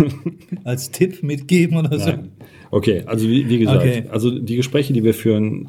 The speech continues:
Speaker 2: ähm, sind durchaus ernsthaft, allerdings, ähm, nehmen wir uns selber nicht so ernst dabei. Ne, also Sven, äh, Sven und ich, genau, <laughs> Stefan und ich, wir haben echt eine gute Fun-, eine gute Freundschaft und, ähm,
Speaker 1: Eine gute Freundschaft, du Sack. Wir sind beste Freunde.
Speaker 2: <laughs> Ich sag ja eine gute Freundschaft.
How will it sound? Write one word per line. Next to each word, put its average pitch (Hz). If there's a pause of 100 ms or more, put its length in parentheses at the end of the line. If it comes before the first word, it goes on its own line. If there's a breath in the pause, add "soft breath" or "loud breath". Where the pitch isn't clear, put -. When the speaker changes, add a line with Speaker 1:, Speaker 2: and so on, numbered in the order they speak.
Speaker 2:
ähm, 98 (280 loud breath)
sind 139
durchaus 160
ernsthaft, 147
allerdings, 123
ähm, 104
nehmen 113
wir 110
uns 95
selber 98
nicht 101
so 95
ernst 87
dabei. 82
Ne, 110
also 101
Sven, 104
äh, 87
Sven 82
und 85
ich, 101
genau, 85 (160 loud breath)
<laughs> -
Stefan -
und 98
ich, 131
wir 104
haben 101
echt 104
eine 101
gute 113
Fun-, -
eine 101
gute 107
Freundschaft -
und, 87
ähm, 87 (720 loud breath)
Speaker 1:
Eine 101
gute 101
Freundschaft, 104
du 110
Sack. 101 (220)
Wir -
sind 381
beste 127
Freunde. 117
Speaker 2:
<laughs> -
Ich -
sag -
ja 120
eine 104
gute 104
Freundschaft. 101